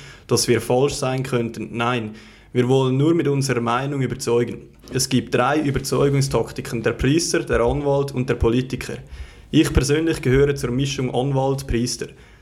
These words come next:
Der Priester ist jemand, der das heilige Licht gesehen hat. Jemand, der denkt, er wurde auserwählt und er möchte jetzt seine Gabe,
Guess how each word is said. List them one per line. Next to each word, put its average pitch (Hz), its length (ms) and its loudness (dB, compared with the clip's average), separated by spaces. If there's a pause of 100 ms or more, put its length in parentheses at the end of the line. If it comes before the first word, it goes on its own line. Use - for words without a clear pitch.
(100)
Der 110 80 4
Priester 165 460 0
ist - 160 -2
jemand, 143 420 -2
der 123 120 4
das 117 180 -4
heilige 127 380 0
Licht 135 260 0
gesehen 131 360 -2
hat. 107 240 -6 (320)
Jemand, 123 300 2
der 123 80 4
denkt, 131 400 -2
er 120 100 -2
wurde 117 300 2
auserwählt 135 520 -2
und 131 100 -4
er 127 80 0
möchte 127 320 -2
jetzt 135 200 -2
seine 117 240 0
Gabe, 139 440 2